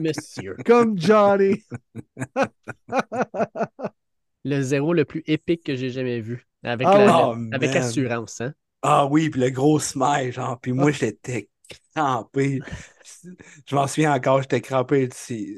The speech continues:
Speaker 3: c'est sûr que c'est vrai en plus. Asti, ça a pas d'allure. Les Browns l'ont drafté pareil,
Speaker 2: Ah, que
Speaker 3: sacrément.
Speaker 2: j'étais fier de mon
Speaker 3: <laughs> Ça a
Speaker 2: équipe.
Speaker 3: pas
Speaker 2: J'étais
Speaker 3: d'allure.
Speaker 2: tellement fier, là.
Speaker 3: <laughs> Hey, ça a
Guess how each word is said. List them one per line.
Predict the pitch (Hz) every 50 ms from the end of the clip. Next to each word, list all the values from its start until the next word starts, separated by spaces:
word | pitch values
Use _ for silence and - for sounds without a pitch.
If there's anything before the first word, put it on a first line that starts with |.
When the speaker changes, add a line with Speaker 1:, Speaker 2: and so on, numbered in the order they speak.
| 110
Speaker 3:
c'est | - - 143 139
sûr | 131 - 165 160
que | 147
c'est | - - 127 113
vrai | 101 107 120 123 120
en | 101 95 95
plus. | - - 117 113 104 - - - - _ _ _ -
Asti, | 117 127 123 - - - - - - 156
ça | - - 110
a | 104
pas | - 139 127
d'allure. | 120 113 117 135 143 139 131 123 - - - _ _ _ _ -
Les | 135 147 151
Browns | 147 139 151 185 214 202 156 139
l'ont | 135 127 131
drafté | 135 139 139 147 151 - - 196 220
pareil, | - - 113 107 107 120 131 143 139
Speaker 2:
Ah, |
que | 123
Speaker 3:
sacrément. | - - - 277 311 240 -
Speaker 2:
j'étais | - 196 196 - - 208 190
fier | - - 190 202 220 226 220 180
de | 185
mon | 175 180 180 175
Speaker 3:
<laughs> |
Ça | 170 151
a |
Speaker 2:
équipe. | - - 180 185 180
Speaker 3:
pas | -
Speaker 2:
J'étais | - 185 214
Speaker 3:
d'allure. | - - 233 -
Speaker 2:
tellement | - 247 277 285 247 226 208 190 170 170
fier, | - - 190 190 202 208 208 202 185
là. | 175 170 175 175 175
Speaker 3:
<laughs> | - _ _ - _ _ - - - _ _ _ _ _ - - _ 151 _ _ _ _ _ _ _ _
Hey, | 156 147 -
ça | - - - - -
a | - 147 - - - -